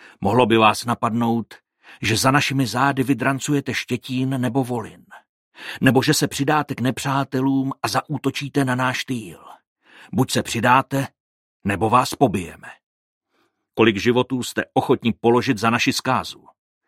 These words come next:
„Kolik bude potřeba. Ale odpověz mi, máš rozumný důvod vzdorovat?“ „Příčí se mi sloužit venskému psovi.“ „Mysli na kořist. Na Rujáně se jí povaluje habaděj pro všechny.“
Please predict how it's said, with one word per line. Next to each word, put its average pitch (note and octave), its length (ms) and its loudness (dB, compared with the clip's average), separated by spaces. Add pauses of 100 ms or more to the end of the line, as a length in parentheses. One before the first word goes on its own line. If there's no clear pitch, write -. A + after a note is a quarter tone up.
(480)
„Kolik F#3+ 280 2
bude F3+ 240 2
potřeba. - 640 -8 (800)
Ale A#2+ 200 4
odpověz - 580 0
mi, F#2 180 -6 (600)
máš A#2 280 4
rozumný A#2+ 480 0
důvod A2 400 0
vzdorovat?“ F2+ 640 -4 (1160)
„Příčí D3 400 4
se A2 160 0
mi G#2+ 100 0
sloužit A2+ 420 0
venskému A#2+ 540 0
psovi.“ - 400 -2 (880)
„Mysli C#3+ 360 2
na D#3+ 100 0
kořist. - 720 -8 (440)
Na C3 180 6
Rujáně C3+ 460 4
se - 140 -6
jí C3 160 -4
povaluje C3+ 540 2
habaděj C3+ 500 2
pro C#3 160 -4
všechny.“ - 440 -10